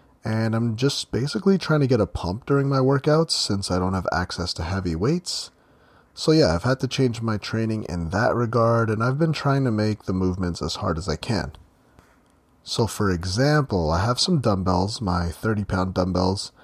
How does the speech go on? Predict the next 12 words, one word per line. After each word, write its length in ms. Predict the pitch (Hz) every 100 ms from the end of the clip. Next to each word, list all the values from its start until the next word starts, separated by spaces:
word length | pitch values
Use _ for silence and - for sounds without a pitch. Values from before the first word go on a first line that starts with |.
| - - _ _
and 380 | 117 110 110 107
doing 340 | 147 190 185
normal 360 | 101 98 123 135
standing 480 | - - 104 113 104
bicep 480 | 78 85 - 147 -
curls 360 | 104 107 101
were 120 | 95
actually 400 | 85 90 - 95
a 80 | 82
bit 260 | 78 92 -
easy, 520 | 98 101 117 160 185
so 500 | - - 127 92 92